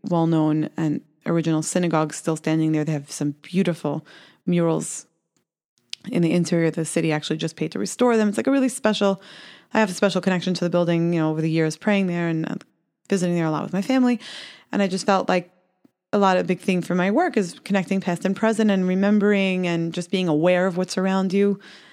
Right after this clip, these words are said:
So I made that pathway, and I, at every point, I,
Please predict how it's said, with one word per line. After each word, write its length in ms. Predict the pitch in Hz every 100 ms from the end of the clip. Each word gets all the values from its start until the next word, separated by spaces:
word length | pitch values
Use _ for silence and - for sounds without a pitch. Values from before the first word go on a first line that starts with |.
| _ -
So 200 | - 190
I 80 | 180
made 180 | 185
that 160 | 185 180
pathway, 540 | - 151 151 160 170 -
and 220 | 175 160
I, 300 | 160 160 - _ _ _ _ _ _ _ _
at 140 | 190 170
every 240 | 170 190
point, 340 | - 170 170
I, 140 | 175